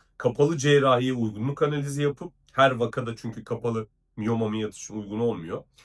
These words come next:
Ameliyat sonrası yirmi dört saat içinde mobilizasyon ve yedinci gün kontrol ve bir ay sonraki kontrolleriyle aslında bu şekilde bir bireyselleştirilmiş planlama yapıyoruz çoğunlukla. Hedefimiz sadece miyomu almak değil,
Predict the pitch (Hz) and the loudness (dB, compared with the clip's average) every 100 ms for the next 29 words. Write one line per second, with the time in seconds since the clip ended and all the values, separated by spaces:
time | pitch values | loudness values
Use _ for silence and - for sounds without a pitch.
0 | _ _ _ 120 135 147 147 - 143 127 | _ _ _ 0 2 4 2 2 0 0
1 | - 117 123 147 147 135 107 107 - 90 | 0 0 0 0 0 0 0 -2 -12 -10
2 | 90 113 143 143 160 156 - 180 - 131 | -8 -6 -6 -2 -2 -2 -6 -8 -6 -4
3 | 160 160 165 151 123 107 107 95 - 147 | -2 -2 -2 -2 -2 -2 -4 -8 -8 -8
4 | 180 185 196 160 135 113 98 95 151 147 | -8 -4 2 2 0 -4 -6 -8 -8 -8
5 | - 110 92 90 175 208 _ _ _ - | -6 -6 -6 -8 -10 -14 _ _ _ -2
6 | - - 143 165 - 107 120 160 143 151 | -2 -2 -4 -4 -4 -6 -4 -6 -4 -8
7 | - _ _ 135 156 151 147 135 120 110 | -12 _ _ -2 2 2 4 4 2 -2
8 | 117 110 - - 147 135 110 123 175 143 | -4 -6 -6 -6 0 2 2 2 2 2
9 | 139 117 - - 92 85 85 90 - _ | 0 -4 -4 -8 -8 -8 -12 -12 -12 _
10 | _ _ - 160 214 220 254 247 - 240 | _ _ 0 2 4 2 0 0 2 4
11 | 254 247 220 220 208 175 156 180 190 190 | 4 2 2 4 4 2 0 2 2 2
12 | 190 196 196 - 175 180 | 0 -2 -4 -4 -4 -4